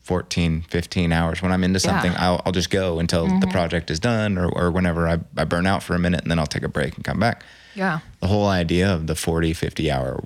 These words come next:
Speaker 1: work week is something that it doesn't really need to exist. And they talk about it being healthy versus unhealthy. And it's like,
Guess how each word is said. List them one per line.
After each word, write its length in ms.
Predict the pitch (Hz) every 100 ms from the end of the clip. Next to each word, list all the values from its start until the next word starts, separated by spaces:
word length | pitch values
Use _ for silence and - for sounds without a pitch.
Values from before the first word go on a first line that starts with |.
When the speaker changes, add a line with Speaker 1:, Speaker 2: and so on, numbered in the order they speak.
| -
Speaker 1:
work 300 | 98 101 -
week 300 | 90 78 -
is 100 | 85
something 380 | - 82 82 78
that 160 | 65 - - _ _ _ _ - - - _ _ -
it 100 | 95
doesn't 260 | 123 110
really 220 | 101 104
need 460 | 85 80 80 92 92
to 100 | 95
exist. 380 | 92 82 107 -
And 80 | 92
they 60 | 90
talk 160 | 98
about 260 | 95 90 82
it 140 | -
being 220 | 87 78
healthy 460 | 76 92 107 - 95
versus 440 | 90 90 - -
unhealthy. 640 | 104 107 98 98 90 92 85
And 120 | 82
it's 180 | 82 85
like, 240 | 80 -